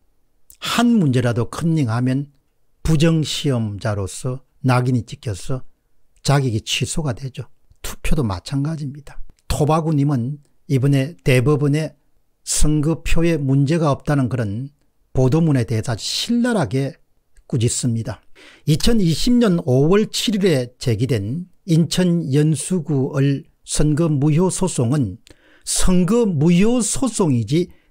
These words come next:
당락을 결정짓는 소송이 아닙니다. 재검표 과정에서 인쇄된 투표지, 위조된 투표지가 나오고 비례용지가 나오고 무효표가 천 장이 넘었다면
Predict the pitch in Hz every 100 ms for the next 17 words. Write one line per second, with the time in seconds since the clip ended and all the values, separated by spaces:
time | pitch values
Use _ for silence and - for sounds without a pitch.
0 | - - 196 254 247 185 151 135 143 123
1 | 135 117 113 113 - - 120 110 107 143
2 | 202 _ 120 110 117 143 156 131 - _
3 | _ _ - - 160 175 208 202 - 156
4 | 127 - 113 110 127 113 - 110 127 -
5 | _ _ _ _ _ 247 247 240 - 220
6 | 214 214 220 208 - 196 - 117 107 -
7 | _ _ _ _ 165 175 220 226 233 220
8 | 190 160 123 120 113 101 104 135 143 -
9 | - _ _ _ 160 185 233 233 175 135
10 | 120 117 107 104 101 151 147 - _ _
11 | _ _ - 147 190 226 254 175 147 123
12 | 160 151 - - 214 202 240 247 170 143
13 | 113 - 101 117 147